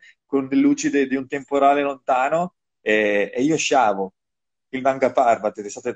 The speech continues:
la neve era bruttissima, era quasi insciabile, ma chi se ne frega, e s-, era la neve più bella del mondo in quel momento. E il problema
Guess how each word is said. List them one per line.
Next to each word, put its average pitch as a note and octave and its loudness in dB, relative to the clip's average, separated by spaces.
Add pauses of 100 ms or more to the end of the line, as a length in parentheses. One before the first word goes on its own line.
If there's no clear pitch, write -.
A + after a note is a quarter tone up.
(460)
la C3 0
neve C3+ 2
era A#2 4
bruttissima, C3+ -4
era A2 -2
quasi B2+ 0
insciabile, B2 0
ma F#2+ -6
chi - -20
se - -10
ne G#2 -12
frega, G#2 -2
e A2 -4
s-, - -18
era A#2 2
la A#2+ 4
neve C3+ 0
più C3+ -4
bella C3+ 2
del A#2+ 0
mondo G#2+ -2
in G#2 -10
quel G2+ -12
momento. G2+ -8 (420)
E C3 2
il C3+ -12
problema D#3 2